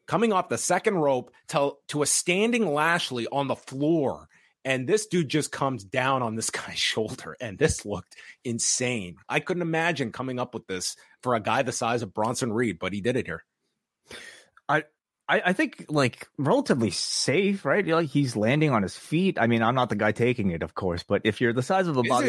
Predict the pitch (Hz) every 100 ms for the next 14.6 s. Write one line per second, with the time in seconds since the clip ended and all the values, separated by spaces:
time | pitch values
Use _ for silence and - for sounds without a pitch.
0 | 180 208 - - 185 156 147 165 208 135
1 | 117 139 131 113 170 185 160 135 123 131
2 | - 135 - 160 180 107 104 98 90 107
3 | 101 - 165 143 135 147 127 - 156 98
4 | - 82 82 - 92 95 98 110 131 214
5 | - 185 135 117 - 107 113 113 - 113
6 | 110 104 139 165 123 104 131 127 110 -
7 | - 139 117 101 90 110 131 85 73 87
8 | - - - - 82 78 - 131 120 -
9 | - - - _ _ _ _ - 165 220
10 | 247 - - 151 - - 160 - 147 131
11 | 139 139 90 - - 147 139 131 147 160
12 | 196 131 139 139 127 - 120 117 92 90
13 | - - 135 135 143 170 214 - 175 165
14 | 147 160 139 123 120